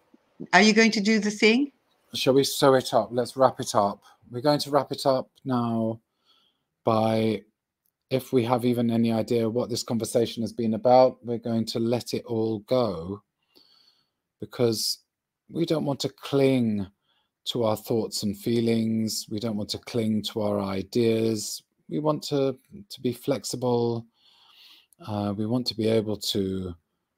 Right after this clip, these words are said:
Speaker 2: I guess, float like a leaf in the wind, or, or be like little jellyfish squiggling around in the ocean, being swept by currents,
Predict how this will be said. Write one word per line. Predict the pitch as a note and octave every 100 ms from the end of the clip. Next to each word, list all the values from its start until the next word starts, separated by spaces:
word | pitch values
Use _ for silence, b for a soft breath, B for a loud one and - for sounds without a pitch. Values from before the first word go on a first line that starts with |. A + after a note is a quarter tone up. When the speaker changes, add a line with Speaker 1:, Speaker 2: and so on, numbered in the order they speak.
| _ _ _ _ _ _ _ _ _ _ - - -
Speaker 2:
I | D3 C#3
guess, | B2+ A2+ -
float | - C#3+ -
like | A#2 G#2+ A2+
a |
leaf | B2+ C3+ C3+
in | A2+
the | G#2+
wind, | C#3 B2+ G#2+ F#2 G2
or, | F#2 E2 D#2+ E2 -
or | F2+ F2 F2+
be | A2 A2 G#2+ G#2+
like | G#2+ G2
little | A2 A#2+ A2
jellyfish | G2+ C3+ B2 A#2 - G#2+ G2 - - - b b b b _
squiggling | - - B2+ G#2+ G#2+ G#2
around | G#2 G#2 G2+ G2 G2 - - _ _ _ _
in | G#2
the | G2+ G#2+
ocean, | G#2 - G#2 F2+ F2 F2 - _ _ _ -
being | A2 G#2
swept | - A#2+ - -
by | G#2+ G2+
currents, | G2+ - C3 B2 B2 A2 - - -